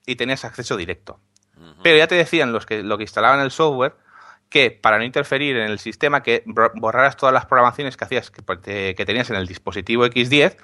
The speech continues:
Speaker 2: Ujú.
Speaker 1: y las hicieras a través del ordenador. Pero eso que incluí, que, te-, que, digamos, ¿qué handicap tenía?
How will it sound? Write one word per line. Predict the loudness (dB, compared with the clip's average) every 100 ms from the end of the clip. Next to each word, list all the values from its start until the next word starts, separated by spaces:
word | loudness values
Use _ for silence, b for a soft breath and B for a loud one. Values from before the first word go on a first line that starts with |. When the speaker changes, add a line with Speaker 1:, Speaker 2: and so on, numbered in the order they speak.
| _
Speaker 2:
Ujú. | -18 2
Speaker 1:
y | 4
las | 6 2
hicieras | 0 2
a |
través | 2 2
del | 0
ordenador. | 0 -2 -4 -8 _ 0
Pero | 2 4
eso | 2 0 -4
que | -4
incluí, | -4 -2 -2 0
que, | -2
te-, | -2 2 2 2 -2 -6
que, | -2 0 2
digamos, | 2 2 2
¿qué | 0
handicap | 0 0 0 0
tenía? | 0 -2 -6